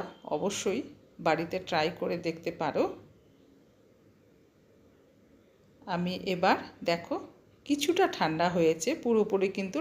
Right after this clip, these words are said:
ঠান্ডা হয়নি। তোমরা কিন্তু পুরোপুরি ঠান্ডা করে এগুলোকে বের করবে।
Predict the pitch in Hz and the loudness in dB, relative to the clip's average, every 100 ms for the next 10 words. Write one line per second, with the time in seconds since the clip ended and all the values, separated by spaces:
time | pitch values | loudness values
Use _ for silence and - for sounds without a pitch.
0 | 311 - - 170 220 202 165 190 208 247 | -4 -4 0 4 4 4 0 0 2 0
1 | - - - - _ 214 202 190 202 208 | -4 -14 -20 -20 _ 4 4 4 2 0
2 | 202 247 240 196 190 185 202 302 - 165 | -2 -2 0 2 2 2 -2 -2 -2 -4
3 | 170 233 262 175 170 349 - - - - | 2 2 2 -2 2 0 -2 -18 -20 -20
4 | _ _ - - - _ _ _ _ - | _ _ -20 -20 -20 _ _ _ _ -6
5 | 170 170 180 170 226 370 - - _ 175 | -4 0 0 2 2 0 -4 -20 _ -2
6 | 175 175 180 175 165 | 0 0 0 -2 2